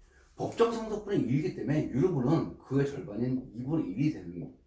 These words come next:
된다는 거죠. 따라서 이거는 법정 상속분이 일이 되는 것에 따른 자연스러운 결과라는 거예요. 이거를 바꾸지 않고 육분의 일 할 어떤 법률적 근거도 없다는 겁니다.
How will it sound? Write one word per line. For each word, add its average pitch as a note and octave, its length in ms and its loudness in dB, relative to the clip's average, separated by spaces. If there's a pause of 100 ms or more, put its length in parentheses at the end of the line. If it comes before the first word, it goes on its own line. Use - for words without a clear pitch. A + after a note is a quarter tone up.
된다는 F2 300 -12
거죠. - 300 -20 (920)
따라서 G3 200 2
이거는 D3 420 4 (840)
법정 A3+ 480 -2
상속분이 G#3+ 760 -4
일이 C#3+ 280 6
되는 C#3 240 6
것에 B2 140 0
따른 C3+ 340 2
자연스러운 G#3 760 2
결과라는 F#2+ 460 -8
거예요. - 200 -18 (1900)
이거를 G#3+ 360 6
바꾸지 E3 340 0
않고 A#2+ 300 2
육분의 G3 400 -2
일 C#3+ 120 4
할 C#3 160 4
어떤 - 380 2
법률적 A#2+ 340 2
근거도 G#2 320 -4
없다는 A#2 440 -4
겁니다. - 380 -12